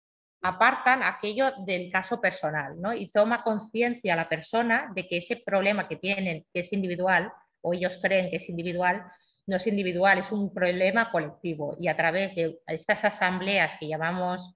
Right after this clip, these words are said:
bueno, se-, asambleas de organización interna, se generan, eh, ¿no? Estos, estas dinámicas donde las personas, eh, se conectan con el movimiento y entienden,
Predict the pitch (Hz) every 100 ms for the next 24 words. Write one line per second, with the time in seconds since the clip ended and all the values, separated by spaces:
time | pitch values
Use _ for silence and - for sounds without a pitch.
0 | _ 165 156 156 147 156 _ - _ _
1 | _ 160 160 175 202 202 180 180 170 175
2 | - 190 202 196 226 226 214 240 - _
3 | _ _ 208 185 196 185 202 233 220 214
4 | 208 202 254 208 - 214 208 - _ -
5 | 196 208 214 190 208 220 226 220 233 233
6 | 185 175 160 - 175 160 - 214 220 240
7 | - _ _ _ _ _ - 175 175 180
8 | - - 185 202 233 - 170 180 254 247
9 | 226 214 220 240 240 247 262 - 214 247
10 | 202 180 214 233 226 240 285